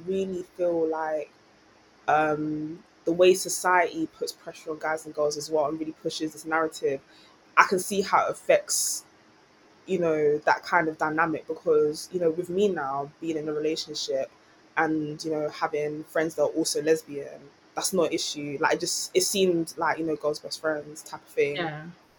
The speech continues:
Speaker 1: That's not really issues that
Speaker 2: Okay,
Speaker 1: I
Speaker 2: is
Speaker 1: feel
Speaker 2: that
Speaker 1: like
Speaker 2: a, is that an issue?
Speaker 1: It's
Speaker 2: The
Speaker 1: n-,
Speaker 2: girls
Speaker 1: no.
Speaker 2: get jealous over other girls?
Speaker 1: Not really. It, I mean, in my experience, it's been very rare.
Speaker 2: Okay.
Speaker 1: Like, you know, even when I used to be a bit more jealous, like, if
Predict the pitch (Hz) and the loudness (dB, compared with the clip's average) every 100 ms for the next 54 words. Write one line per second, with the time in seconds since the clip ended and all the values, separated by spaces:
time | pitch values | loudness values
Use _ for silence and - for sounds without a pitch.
0 | _ _ - 180 196 160 160 - 160 - | _ _ 0 2 2 0 0 -2 -2 2
1 | - 349 262 277 254 359 349 330 294 247 | 8 12 12 10 8 12 12 10 6 10
2 | 277 302 330 349 359 466 508 - _ _ | 12 12 8 6 10 10 8 -2 _ _
3 | - _ 208 202 196 202 - 247 285 196 | -20 _ 4 6 6 6 10 12 12 12
4 | 180 - 269 285 254 247 226 240 247 233 | 8 8 10 12 10 10 8 8 8 10
5 | 262 440 494 - - _ _ 208 220 175 | 10 10 6 -4 -16 _ _ 6 8 8
6 | 196 226 202 156 151 147 - - 208 208 | 6 4 2 0 0 -4 0 6 10 10
7 | 226 226 - 196 208 262 - 226 185 180 | 10 8 4 4 8 8 6 -2 -6 -4
8 | - 208 190 180 180 170 175 160 165 - | -6 -2 -2 4 4 4 2 0 2 2
9 | - 359 202 190 202 277 - _ _ _ | 8 10 10 8 6 4 -8 _ _ _
10 | _ _ 196 190 175 160 294 302 233 196 | _ _ -2 2 4 4 4 6 6 4
11 | 208 - 185 175 165 170 160 175 160 151 | 0 -4 0 0 0 -2 2 4 4 2
12 | 160 160 151 147 - - _ _ _ _ | 0 -2 2 2 0 -6 _ _ _ _
13 | _ - 214 - - | _ 8 8 6 -6